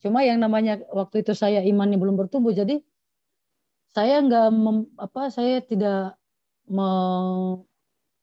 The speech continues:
meng-, apa, menjalankan benar-benar apa yang Tuhan mau pada saat itu dalam hidup saya. Jadi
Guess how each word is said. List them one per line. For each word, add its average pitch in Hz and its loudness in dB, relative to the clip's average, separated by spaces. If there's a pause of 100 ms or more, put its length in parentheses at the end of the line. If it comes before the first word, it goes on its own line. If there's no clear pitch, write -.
(200)
meng-, 190 2
apa, 233 0
menjalankan 208 4 (320)
benar-benar 202 0 (160)
apa 196 -2
yang 202 4
Tuhan 196 4
mau 226 6 (220)
pada 170 -2
saat 175 -4
itu 175 -2 (480)
dalam 170 2
hidup 175 4
saya. 185 4
Jadi 170 0